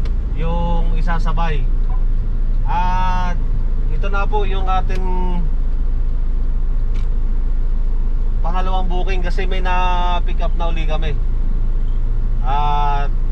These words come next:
tinawagan ko, halos magkatabi lang ang pagpipikapan. Tapos syempre ang mahalaga doon, dapat along the way din yung del-, pagdidelibera natin.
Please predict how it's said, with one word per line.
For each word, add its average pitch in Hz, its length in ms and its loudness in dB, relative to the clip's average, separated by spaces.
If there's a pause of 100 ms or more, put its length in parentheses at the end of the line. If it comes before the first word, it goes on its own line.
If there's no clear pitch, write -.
(220)
tinawagan 156 640 0
ko, 208 240 0 (720)
halos 220 320 0
magkatabi 214 480 0
lang 208 320 0 (880)
ang 165 540 0 (1700)
pagpipikapan. 151 800 0 (1120)
Tapos 214 320 0
syempre 214 320 0
ang 190 160 0
mahalaga 196 400 0
doon, 151 320 0 (800)
dapat 175 420 0 (320)
along 180 400 0
the 175 80 0
way 165 240 0
din 156 240 0
yung 151 160 0
del-, 147 240 0 (240)
pagdidelibera - 880 0
natin. 807 400 0